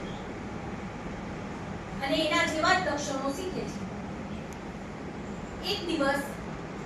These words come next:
એ બચ્ચાનો ભેટો એક સિંહ સાથે થયો અને કહે છે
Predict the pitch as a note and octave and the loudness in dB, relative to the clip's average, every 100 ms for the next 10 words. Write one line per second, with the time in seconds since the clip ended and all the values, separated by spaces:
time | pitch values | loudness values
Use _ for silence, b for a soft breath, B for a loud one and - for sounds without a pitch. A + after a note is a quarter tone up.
0 | - - - - - C#4 - F4 F4 F#4 | -6 -6 -4 -2 2 2 4 8 8 8
1 | F#4 D#4 D#4 C4 - - - - - - | 8 6 6 2 -2 -4 -6 -6 -6 -4
2 | D#4+ - A#3 G3 G3+ - - D#4+ D4+ C#4+ | -4 -2 -2 -2 -4 -4 6 8 8 8
3 | A#3+ A#3+ A3+ - F#3 - - - - - | 6 4 0 0 -2 -4 -4 -4 -6 -6
4 | - - - - - - - - - - | -6 -6 -8 -8 -8 -8 -8 -6 -6 -6
5 | - - - - - - - - C4 D4 | -6 -6 -6 -6 -6 -6 -6 -4 0 0
6 | D4 D4+ D#4 D#4+ - | 2 4 6 4 2